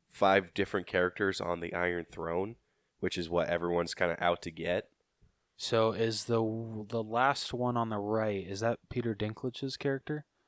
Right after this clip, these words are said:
Speaker 1: This one?
Speaker 2: Yeah.
Speaker 1: Yes.
Speaker 2: Sweet.
Speaker 1: So that's Tyrion.
Speaker 2: Okay.
Speaker 1: Next to him is Jon Snow.
Speaker 2: All right.
Speaker 1: Uh, above him is Daenerys.
Speaker 2: Okay.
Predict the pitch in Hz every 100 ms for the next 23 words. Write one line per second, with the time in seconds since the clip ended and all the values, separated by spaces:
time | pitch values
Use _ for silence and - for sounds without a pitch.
0 | _ _ _ _ - 92 - 131 135 _
1 | 117 104 95 95 _ - 85 - - -
2 | - - - - - 90 92 92 87 -
3 | 101 92 92 87 92 92 - - 107 104
4 | 90 82 104 - _ _ - 92 - 92
5 | 95 _ _ _ _ _ _ _ _ _
6 | - 92 95 - 87 98 101 95 87 -
7 | 90 87 90 - - 98 98 87 85 98
8 | - _ _ - 92 87 90 127 - _
9 | _ _ _ _ _ _ _ _ _ -
10 | 90 87 85 80 - 101 92 87 - 107
11 | 95 98 - 90 87 85 85 90 87 101
12 | 92 85 87 - - - _ _ _ _
13 | _ _ _ _ _ _ _ - 90